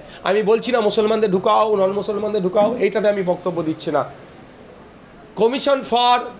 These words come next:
Backward Classes Act নাইনটিন নাইনটি থ্রি কে মান্যতা দিয়ে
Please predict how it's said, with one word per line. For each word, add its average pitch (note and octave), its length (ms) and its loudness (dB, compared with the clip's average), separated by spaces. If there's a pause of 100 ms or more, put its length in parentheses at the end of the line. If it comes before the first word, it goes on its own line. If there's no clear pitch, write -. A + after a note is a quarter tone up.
(160)
Backward G#3+ 440 0 (100)
Classes F#3+ 600 -2
Act G#3+ 380 2 (580)
নাইনটিন A#3 600 -4
নাইনটি F#3+ 340 -2
থ্রি F#3+ 240 -6
কে F#3+ 140 -2
মান্যতা D#3+ 580 0
দিয়ে - 180 -4